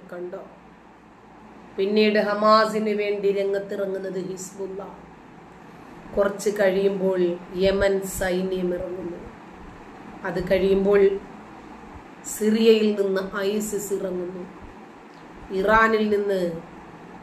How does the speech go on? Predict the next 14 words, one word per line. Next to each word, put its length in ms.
ഇറാൻ 420
റവല്യൂഷൻ 680
കോർപ്സ് 580
ഇറങ്ങുന്നു. 460
ഇങ്ങനെ 760
ഇവരെല്ലാവരും 1400
ലക്ഷ്യം 500
വെക്കുന്നത് 520
ഒന്ന് 440
തന്നെയാണ് 520
എന്ന് 360
നമുക്ക് 420
മനസ്സിലാക്കി 600
തരുവാണ്. 440